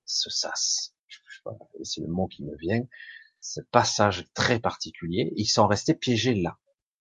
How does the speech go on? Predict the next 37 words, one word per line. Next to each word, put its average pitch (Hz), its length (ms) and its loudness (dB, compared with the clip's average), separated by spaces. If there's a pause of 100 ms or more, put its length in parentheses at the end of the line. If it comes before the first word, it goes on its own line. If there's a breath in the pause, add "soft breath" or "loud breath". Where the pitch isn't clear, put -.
(560 loud breath)
Alors 87 100 0
du - 80 -8
coup, 113 120 6
ils - 40 6
sont 90 160 -2
pas 113 140 6
morts, 95 400 0 (960)
mais 135 120 2
ils 120 60 2
sont 113 160 0
piégés. 95 460 -6 (640 soft breath)
Et - 100 0
parfois, - 400 8
des 110 120 8
parties - 520 4
d'eux-mêmes 113 420 8
ont 104 160 8
réussi 120 520 4
à 107 60 6
rentrer. 98 520 0 (280 loud breath)
Alors 92 100 -12
du 98 100 -6
coup, - 140 -4
ils 120 40 0
sont 95 240 -2 (300)
pas 107 120 6
complets. - 580 -2 (280 soft breath)
Comment 95 240 -6
difficile. 87 540 -4 (460 loud breath)
Comment 120 380 8
une 98 200 2
conscience 117 600 2
peut 98 80 2
l'être, 90 240 0
peut-elle 95 360 -2
être - 280 -8 (220)
fragmentée ? 90 760 -2